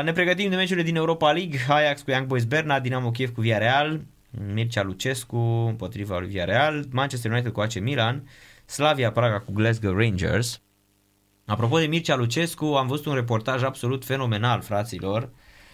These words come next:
uh, făcut în, um, orașul Avdiivka. Avdiivka este un orășel situat foarte aproape de,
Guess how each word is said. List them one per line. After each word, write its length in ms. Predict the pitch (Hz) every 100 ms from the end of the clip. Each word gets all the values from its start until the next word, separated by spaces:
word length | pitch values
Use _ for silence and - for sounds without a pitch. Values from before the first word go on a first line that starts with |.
| -
uh, 320 | - 98 101 101
făcut 440 | 101 - 147 -
în, 320 | 127 127 127
um, 760 | 123 117 113 110 104 98 98 95 98 120 -
orașul 500 | 107 131 143 151 131
Avdiivka. 760 | 117 117 156 120 95 95 131 - _ _ - - - - -
Avdiivka 760 | 127 135 196 165 165 160 156 -
este 380 | 127 151 151 143
un 200 | 139 156
orășel 680 | 143 123 117 170 160 143 139
situat 520 | - - 113 143 135
foarte 360 | - 151 127
aproape 720 | 104 117 123 117 104 104 107 -
de, 540 | - 98 98 101 107